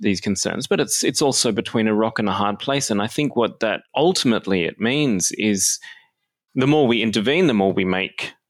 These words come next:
the E U E T S res-, less relevant as a mechanism, which I don't necessarily think is a bad thing. <laughs> I would be stoned by, by half the people who listen to the, the podcast,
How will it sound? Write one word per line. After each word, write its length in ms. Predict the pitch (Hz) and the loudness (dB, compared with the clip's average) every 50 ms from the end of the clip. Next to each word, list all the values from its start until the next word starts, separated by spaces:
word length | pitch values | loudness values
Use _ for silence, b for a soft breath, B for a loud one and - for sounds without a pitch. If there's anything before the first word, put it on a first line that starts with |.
| _ _ _ | _ _ _
the 120 | - - | -2 0
E 120 | 113 113 101 | 0 0 2
U 160 | 98 92 92 | 2 2 0
E 100 | 90 90 | 0 0
T 220 | 90 - - 95 90 | -2 -4 -4 -2 -4
S 480 | 85 80 85 - - - - - - - _ _ _ _ - | -4 -4 -4 -6 -6 -6 -8 -8 -12 -16 _ _ _ _ -4
res-, 300 | 107 104 101 - - - 98 - _ _ _ - - 139 127 - - | -4 -4 -2 -4 -4 -4 -4 -6 _ _ _ -8 -2 0 0 0 2
less 420 | 127 123 123 127 117 - - - - | 2 4 4 4 2 0 -2 -4 -4
relevant 580 | 123 107 123 120 113 110 98 92 95 90 - 107 | -4 -2 0 0 0 0 0 -2 -2 -2 -4 -4
as 160 | 98 95 98 | -2 -2 -2
a 40 | 92 | -2
mechanism, 680 | 101 117 135 - - 107 92 87 90 - - - - - _ _ _ _ _ _ _ _ _ _ _ _ | -2 -2 -4 -4 -4 -4 -4 -4 -4 -8 -12 -14 -16 -18 _ _ _ _ _ _ _ _ _ _ _ _
which 240 | 107 139 147 - - | -4 -2 0 0 0
I 120 | 139 160 | 2 2
don't 220 | 190 233 214 - - | 2 0 0 2 0
necessarily 680 | 190 185 - 170 147 - 180 170 175 156 120 113 104 | 0 2 2 0 2 2 2 4 4 4 2 2 0
think 500 | 98 - 113 110 113 - - - - - B B B B B B B _ _ _ | 0 -2 -2 -2 -2 -2 -4 -8 -8 -8 B B B B B B B _ _ _
is 380 | - 127 127 117 101 - - - | -2 0 0 0 0 0 -2 -2
a 80 | - 104 | -4 -2
bad 260 | 131 117 110 117 107 | -2 0 0 -2 -2
thing. 300 | - - 147 123 90 80 78 | -2 -2 0 0 0 -2 -2
<laughs> 40 | - - - - - B B B 127 123 117 B | -4 -4 -4 -6 -6 B B B 0 0 0 B
I 80 | - | 2
would 140 | 123 127 117 | 2 2 4
be 100 | 107 117 | 4 2
stoned 520 | - - - 131 123 131 147 151 127 117 104 | 2 2 2 2 2 4 4 4 4 4 2
by, 280 | 120 117 113 113 117 | 2 2 2 2 0
by 220 | 117 104 107 107 117 | 0 0 0 0 0
half 340 | 110 117 131 143 156 - | 0 0 0 0 0 -2
the 80 | - 143 | -8 -4
people 320 | - 127 117 - 113 107 | 0 0 2 2 4 4
who 80 | 107 110 | 4 4
listen 300 | 113 123 - - 127 110 | 4 4 2 2 0 0
to 60 | 113 | 2
the, 220 | 101 110 104 104 104 | 2 4 2 4 2
the 100 | 110 - | 0 -2
podcast, 560 | - - 117 110 107 - 120 110 110 113 | 0 0 0 0 0 -2 0 0 0 0